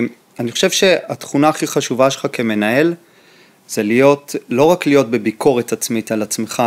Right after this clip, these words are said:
ולא, לא לעוף על עצמך ועל, על ההצלחות, כי לפעמים ההצלחות הן, אה, לא נובעות או לא קשורות ישירות אליך, או לא תמיד קשורות דווקא לפעולה שאתה, אה, נקטת.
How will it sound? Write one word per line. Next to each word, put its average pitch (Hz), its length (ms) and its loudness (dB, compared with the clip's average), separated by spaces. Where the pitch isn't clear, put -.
ולא, 110 1120 2
לא 123 180 0
לעוף 117 280 2
על 117 100 0
עצמך 113 400 -4
ועל, 113 220 -4
על 107 140 -2
ההצלחות, 107 580 -2
כי - 120 -6
לפעמים 117 440 -4
ההצלחות 123 680 -4
הן, 113 200 0
אה, 107 200 -2
לא 123 120 -2
נובעות 123 600 0
או 131 180 4
לא 127 220 2
קשורות 123 500 -2
ישירות 120 440 -4
אליך, 120 340 -2
או 123 260 2
לא 131 100 0
תמיד 135 280 0
קשורות 131 480 -2
דווקא 127 300 0
לפעולה 117 480 0
שאתה, 110 560 -2
אה, 107 260 -2
נקטת. 110 500 -4